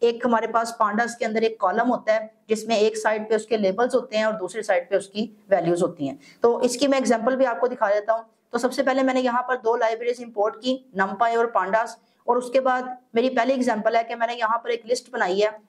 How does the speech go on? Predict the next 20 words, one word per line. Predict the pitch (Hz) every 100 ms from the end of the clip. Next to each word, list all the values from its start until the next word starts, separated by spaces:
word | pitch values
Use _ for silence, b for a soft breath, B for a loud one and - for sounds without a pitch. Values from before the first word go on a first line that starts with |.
| -
जिसके | 220 -
अंदर | 240
मैंने | 240 240
तीन | 240 233 247
number | 214 214
store | 220 - 202
किए, | 202 202 202
टेन, | 202 - 202 208 226 220
ट्वेंटी | 202 196 214
और | 208 196
थर्टी, | 180 165 220 - B B -
और | 254
उसके | 254 269
बाद | 262 262 262
फिर | 269
मैंने | 247 247
एक | 247
function | - 240 226 262 254
लगाया | 240 202 208 226 - -
पीडी। | 220 214 214 247 262